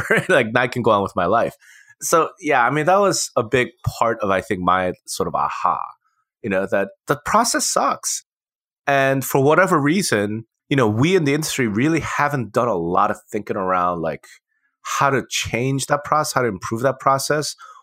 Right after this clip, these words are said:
What we've done instead is sort of try to help people cope with the crappy process,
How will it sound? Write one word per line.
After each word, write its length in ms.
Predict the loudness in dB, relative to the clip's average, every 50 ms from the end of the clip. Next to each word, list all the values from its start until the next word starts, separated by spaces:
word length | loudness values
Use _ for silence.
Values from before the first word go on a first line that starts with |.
| _ _ 0
What 160 | 2 4 4
we've 200 | 4 2 2 2
done 180 | 2 2 2
instead 400 | 2 0 -2 -2 2 2 4 4
is 160 | 4 0 -2 -2
sort 220 | 0 0 0 2
of 160 | 0 -2 -4 -10 _ _ _ _ _ _ _ _
try 220 | -4 -2 0 0
to 80 | 0 0
help 260 | 0 0 0 0 0
people 280 | -2 -2 0 -2 -4 -2
cope 460 | -2 -2 -2 -2 0 0 0 0 0 -4
with 100 | -4 -4
the 60 | -4
crappy 380 | -6 -4 -4 -6 -4 -4 -6 -10
process, 720 | -6 -4 -4 -4 -4 -6 -8 -10 -10 -10 -12 -12 -12 -14